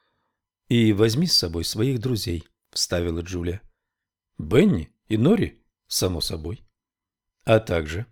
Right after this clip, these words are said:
добавила Джулия, «соблюдайте осторожность».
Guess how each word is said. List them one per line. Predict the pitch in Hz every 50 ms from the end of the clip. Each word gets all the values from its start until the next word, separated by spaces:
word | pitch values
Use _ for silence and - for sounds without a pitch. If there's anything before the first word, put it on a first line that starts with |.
| _ _
добавила | - 113 107 98 107 104 104 101 101 104
Джулия, | 98 98 98 98 101 101 92 - _ _ - _ _ _ _
«соблюдайте | - - - 110 104 104 110 104 107 113 104 92 - 107
осторожность». | 95 - - - 123 113 120 101 - 69 67 - - - -